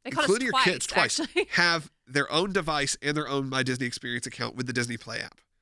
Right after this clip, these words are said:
Speaker 2: So we were kind of, like, well, our kids are six years old and nine
Speaker 1: Yeah,
Speaker 2: years
Speaker 1: we
Speaker 2: old.
Speaker 1: don't,
Speaker 2: They don't
Speaker 1: we
Speaker 2: have,
Speaker 1: don't
Speaker 2: I mean, they
Speaker 1: have
Speaker 2: have iPads,
Speaker 1: devices
Speaker 2: so we,
Speaker 1: like
Speaker 2: like,
Speaker 1: that.
Speaker 2: tried to find iPads. We're downloading the app.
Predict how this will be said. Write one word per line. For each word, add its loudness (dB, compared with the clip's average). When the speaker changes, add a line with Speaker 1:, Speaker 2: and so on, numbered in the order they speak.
Speaker 2:
So -2
we 4
were 0
kind 2
of, -4
like, -10
well, -8
our 0
kids -2
are -12
six -8
years -6
old -2
and -10
nine 6
Speaker 1:
Yeah, 6
Speaker 2:
years 0
Speaker 1:
we 4
Speaker 2:
old. -2
Speaker 1:
don't, 2
Speaker 2:
They 6
don't 0
Speaker 1:
we -10
Speaker 2:
have, 4
Speaker 1:
don't -2
Speaker 2:
I 0
mean, 4
they 6
Speaker 1:
have 4
Speaker 2:
have 2
iPads, 4
Speaker 1:
devices 2
Speaker 2:
so 2
we, 4
Speaker 1:
like 2
Speaker 2:
like, -2
Speaker 1:
that. -8
Speaker 2:
tried -2
to -10
find -4
iPads. 0
We're -8
downloading 0
the 0
app. 2